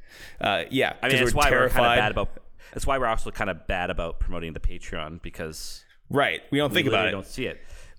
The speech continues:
Speaker 2: 'Cause we don't
Speaker 1: It
Speaker 2: have a
Speaker 1: doesn't
Speaker 2: kid to
Speaker 1: affect our
Speaker 2: feed.
Speaker 1: lives. <laughs>
Speaker 2: We don't have a
Speaker 1: But it
Speaker 2: kid
Speaker 1: does
Speaker 2: to
Speaker 1: affect
Speaker 2: feed.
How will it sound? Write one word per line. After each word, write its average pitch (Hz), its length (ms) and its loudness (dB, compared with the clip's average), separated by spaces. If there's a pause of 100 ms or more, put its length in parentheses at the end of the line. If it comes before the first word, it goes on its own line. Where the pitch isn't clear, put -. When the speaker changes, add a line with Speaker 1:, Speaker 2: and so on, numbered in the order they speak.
(120)
Speaker 2:
'Cause - 160 -4
we 139 60 -2
don't 147 120 4
Speaker 1:
It 156 40 2
Speaker 2:
have 151 100 0
a 233 40 6
Speaker 1:
doesn't 247 120 0
Speaker 2:
kid 247 120 2
to - 60 4
Speaker 1:
affect 208 140 2
our 170 100 6
Speaker 2:
feed. 135 60 4
Speaker 1:
lives. 85 440 -2 (500)
<laughs> - 340 -10
Speaker 2:
We 135 60 0
don't 151 80 2
have 170 100 0
a - 40 -2
Speaker 1:
But 151 100 4
it - 20 4
Speaker 2:
kid - 60 4
Speaker 1:
does 226 100 4
Speaker 2:
to - 60 2
Speaker 1:
affect 104 300 0
Speaker 2:
feed. - 60 -10